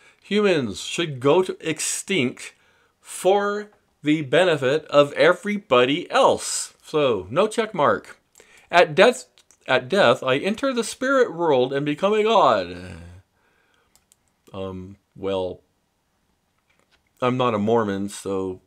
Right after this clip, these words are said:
the answer is no. There is no God. Nobody knows that. Define what God means. Give it attributes and explain it. And then produce evidence for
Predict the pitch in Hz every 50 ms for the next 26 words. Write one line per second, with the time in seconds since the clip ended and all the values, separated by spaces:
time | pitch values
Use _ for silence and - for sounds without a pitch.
0 | _ _ _ - 117 107 104 101 - - 92 82 85 90 92 92 95 98 101 -
1 | _ _ _ _ _ _ _ _ _ _ _ _ _ _ 135 139 151 160 170 -
2 | - 190 190 185 180 185 180 180 180 165 180 180 165 147 127 117 107 98 90 90
3 | 87 92 90 85 - _ _ _ _ - 135 170 185 190 190 190 185 180 180 175
4 | 156 139 127 110 95 - - - - _ _ _ _ _ _ - - _ _ -
5 | 147 147 - 180 185 190 190 185 185 180 165 175 - - 139 117 110 135 156 170
6 | 170 165 156 135 - 113 104 98 92 87 80 78 - - _ _ _ _ _ _
7 | _ _ _ _ _ _ _ 117 117 143 156 185 185 185 - 151 175 180 - -
8 | 160 139 135 117 101 85 - - - - 110 120 123 - - - 160 165 165 143
9 | 110 95 - - _ _ _ _ _ _ _ _ - - _ - _ 92 107 113
10 | 123 135 143 147 143 - 147 160 156 170 165 160 - 190 196 196 190 180 160 123
11 | 110 - - - - - - - _ _ _ _ _ _ _ _ _ - - -
12 | - 180 175 160 139 120 117 127 147 156 147 135